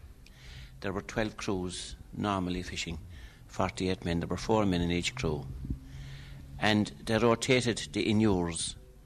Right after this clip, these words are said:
or draws, on each day. A draw took place before the season opened. They drew for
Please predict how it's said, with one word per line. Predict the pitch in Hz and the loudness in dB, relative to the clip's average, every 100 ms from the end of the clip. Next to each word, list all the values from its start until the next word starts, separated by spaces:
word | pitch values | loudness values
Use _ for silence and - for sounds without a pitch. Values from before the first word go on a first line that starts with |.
| - - | -20 -8
or | 87 85 | -4 0
draws, | 107 87 85 82 - - - - - - - - | 2 2 2 -2 -4 -10 -16 -16 -16 -16 -18 -4
on | 90 | 2
each | 92 87 - | 2 2 0
day. | 82 73 - - - - - - - - | -2 -4 -10 -18 -20 -18 -18 -20 -20 -6
A | 113 110 | -2 2
draw | 127 135 135 - - - - - - | 4 4 4 -2 -14 -16 -16 -12 -4
took | 120 - | -2 2
place | 117 104 104 | 4 6 4
before | 107 113 104 | 0 2 2
the | 101 | 2
season | 104 98 107 | 0 2 4
opened. | 92 87 95 - | 4 2 0 0
They | - 107 | 0 2
drew | 117 110 | 4 2
for | 107 101 | 2 -2